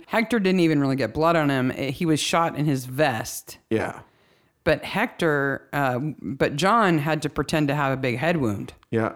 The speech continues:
Speaker 1: And all
Speaker 2: yeah,
Speaker 1: those
Speaker 2: there,
Speaker 1: people had to step over
Speaker 2: there
Speaker 1: him
Speaker 2: was
Speaker 1: and
Speaker 2: some
Speaker 1: stuff.
Speaker 2: makeup th-, going on there.
Speaker 1: They at least had to, like, smoosh his head with some
Speaker 2: Yep.
Speaker 1: fake blood.
Speaker 2: Yep.
Speaker 1: And he had to lay there while George, like, straddled him and Tom was fat
Speaker 2: I
Speaker 1: near
Speaker 2: know
Speaker 1: him
Speaker 2: it's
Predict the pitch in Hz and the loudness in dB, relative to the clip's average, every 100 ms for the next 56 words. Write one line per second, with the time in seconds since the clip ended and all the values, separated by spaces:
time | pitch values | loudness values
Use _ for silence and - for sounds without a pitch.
0 | - 165 180 170 - 131 165 156 151 135 | 4 6 6 6 4 2 2 2 2 0
1 | 120 143 - 131 147 120 120 110 110 120 | -2 -2 0 0 4 6 6 4 2 2
2 | 113 117 117 107 98 - 92 - 110 101 | 4 2 0 -2 -4 -4 -6 -4 -2 0
3 | 95 92 90 90 - 151 151 160 170 165 | 0 0 -2 -4 -2 0 2 2 2 0
4 | 151 135 120 - - 175 156 - 139 - | 0 0 -2 -4 0 2 2 2 -4 -2
5 | 143 135 127 123 117 110 - 127 - 131 | -2 -2 -2 -2 0 0 0 -4 -4 -4
6 | 127 92 82 - 107 101 - - - _ | -2 -4 -8 -6 -4 -4 -6 -14 -20 _
7 | 139 147 139 156 139 143 143 135 127 123 | 0 2 2 0 0 0 0 0 0 0
8 | 117 120 135 135 131 117 113 113 - 127 | 0 0 0 2 0 -2 -4 -4 -2 0
9 | 127 120 120 120 120 117 107 107 110 - | 0 0 0 0 0 0 0 0 -4 -12
10 | - - - 131 123 123 113 - 127 117 | -20 -20 -8 -2 0 0 -2 -2 -2 -2
11 | 117 147 160 180 208 202 110 | 0 4 6 6 6 6 4